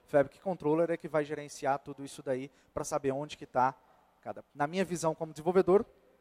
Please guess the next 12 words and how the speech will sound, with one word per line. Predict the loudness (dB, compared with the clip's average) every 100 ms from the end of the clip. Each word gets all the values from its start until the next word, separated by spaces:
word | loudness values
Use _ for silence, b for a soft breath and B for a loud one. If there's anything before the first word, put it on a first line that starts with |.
| _ _ _ _ -8
é |
um | -4
banco | 0 0 -2
de | 4
dados | 4 4 0
que |
tá | 2 4
lá | 4
num, | 0 -6 -20 _ _ -20 _ _ -18
não | -10
sei | 2 6
aonde, | 6 6 2 -4